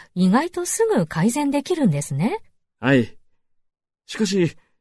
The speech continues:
Speaker 2: 一年以上睡眠薬の服用を続けている人も約一割います。満足できないまま治療を受けている人がいるということも、私たち医師の課題の一つです。
Speaker 1: なるほど。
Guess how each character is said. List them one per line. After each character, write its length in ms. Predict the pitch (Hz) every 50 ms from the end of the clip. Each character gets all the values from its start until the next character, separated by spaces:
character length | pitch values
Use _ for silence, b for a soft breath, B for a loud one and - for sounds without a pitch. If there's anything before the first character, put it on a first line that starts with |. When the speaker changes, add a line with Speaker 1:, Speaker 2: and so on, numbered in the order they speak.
| _ _ _
Speaker 2:
一 240 | - - - - 240
年 240 | 262 262 262 254 254
以 140 | 247 254 226
上 240 | 190 196 165 151 135
睡 260 | - - 147 175 202
眠 160 | 208 208 196
薬 260 | 180 165 147 - 143
の 100 | 131 120
服 220 | 113 - - 139 143
用 160 | 143 139 135
を 60 | 135
続 260 | - - 123 139 160
け 140 | 156 180 165
て 160 | 175 170 160
い 40 | 160
る 120 | 156 156
人 180 | - - 151 143
も 320 | 131 117 104 98 92 95
約 320 | 92 104 127 123 - 113 92
一 300 | 92 107 - - 202 214
割 240 | 214 165 123 98 87
い 40 |
ま 120 | 90 92 92
す。 120 | - - - - _ _ _ _ _ _ _ _ _ _ _ _ _ _ _ _ _
満 300 | - 113 123 135 135 123
足 220 | 123 117 123 120
で 120 | 113 117
き 100 | 113 139
な 100 | 139 135
い 80 | 131 123
ま 120 | 120 120
ま 140 | 120 123 123
治 160 | 117 - -
療 280 | 120 127 135 135 135 139
を 40 | 143
受 140 | 143 147 143
け 40 |
て 140 | 127 135 120
い 60 | 123
る 100 | 120 120
人 180 | 120 - 135 131
が 140 | 127 123 117
い 100 | 117 117
る 140 | 131 165 175
と 140 | 185 160
い 80 | 131 117
う 80 | 110 110
こ 120 | 117 110
と 120 | 117 117
も、 180 | 110 104 101 95 - _ _ _ _ _ _
私 280 | 98 110 120 113 -
た 100 | - 104
ち 260 | 90 - 98 92 101 127
医 40 |
師 140 | 135 - 143
の 120 | 123 104 101
課 160 | - 95 95
題 180 | 113 113 120
の 120 | 123 127 131
一 200 | - - 117 139
つ 80 | -
で 100 | - 98
す。 200 | 107 - - - _ _ _ _ _ _ _ _ _ _
Speaker 1:
な 260 | 156 156 151 147 143 147
る 100 | 208 220
ほ 220 | - 254 254 247
ど。 280 | - 262 254 233 180